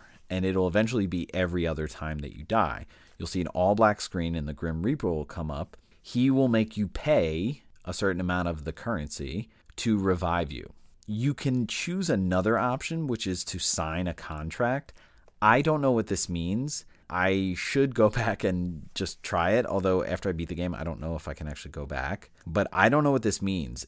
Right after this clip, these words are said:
It gives me vibes of, like, Death's Gambit, where you have to, like, sign a contract, but I think that's more story-based.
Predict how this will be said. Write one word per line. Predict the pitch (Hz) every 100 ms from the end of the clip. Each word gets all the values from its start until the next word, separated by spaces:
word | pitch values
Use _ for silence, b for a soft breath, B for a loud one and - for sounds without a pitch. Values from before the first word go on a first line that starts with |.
| -
It | 95 90
gives | - 101 120
me | 123
vibes | 90 85 85 98 92
of, | 87 82
like, | 76 -
Death's | 82 - -
Gambit, | 73 78 85 113 120 -
where | 80
you | 80 82
have | 82
to, | -
like, | 76 -
sign | 80 76
a | 73
contract, | 78 78 98 -
but | 87 -
I |
think | 90 87
that's | 85 -
more | 82
story-based. | - - 78 82 92 101